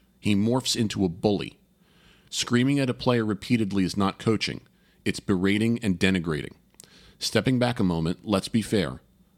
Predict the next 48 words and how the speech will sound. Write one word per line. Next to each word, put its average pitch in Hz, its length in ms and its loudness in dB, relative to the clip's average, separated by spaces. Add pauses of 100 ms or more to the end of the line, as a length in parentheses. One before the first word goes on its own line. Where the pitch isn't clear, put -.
Most, 113 320 2
if 123 100 -2
not 104 220 0
all, 113 200 2
sports - 340 -2
coaches 101 400 -2
raise 92 320 2
their 131 120 2
voices 101 500 0
even 104 220 0
harshly 92 480 0
at 85 80 -2
times, - 480 -6 (380)
in 101 120 0
part 120 280 0
because 101 240 -2
they 101 100 2
need 104 180 0
to 90 60 -4
be 92 120 0
heard 104 440 0
above 92 360 0
the 92 80 2
din 101 260 2
of 98 80 -2
the 104 80 -2
crowd 87 480 0
or 92 260 0
in 92 160 0
the 87 60 0
vast 90 280 0
space 87 320 0
of 85 140 -4
a 78 60 -2
gym. 76 360 -4 (920)
The 98 100 2
difference 123 380 0
is 110 100 0
that 107 200 0
even 120 260 2
when 107 200 0
irritated 123 540 0
good 107 180 0
coaches 110 360 0
do 104 100 2
not 101 220 0
lose 98 180 0
their, 104 180 -4